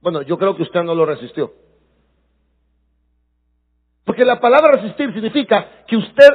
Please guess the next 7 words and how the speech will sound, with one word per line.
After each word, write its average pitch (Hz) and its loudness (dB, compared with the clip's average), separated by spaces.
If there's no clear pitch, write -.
haga 247 2
un 233 0
esfuerzo 240 2
por 226 4
oponerse 233 0
al 160 -12
diablo. 117 -12